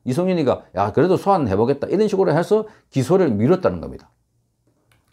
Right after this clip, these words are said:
당시 수사팀은 이십이 일 자정 무렵까지 사무실에 머물면서 이성윤 지검장이 결재를 해달라고 기다렸-, 기다렸습니다.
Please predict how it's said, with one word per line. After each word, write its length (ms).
당시 280
수사팀은 880
이십이 400
일 220
자정 420
무렵까지 540
사무실에 480
머물면서 720
이성윤 500
지검장이 580
결재를 600
해달라고 600
기다렸-, 380
기다렸습니다. 600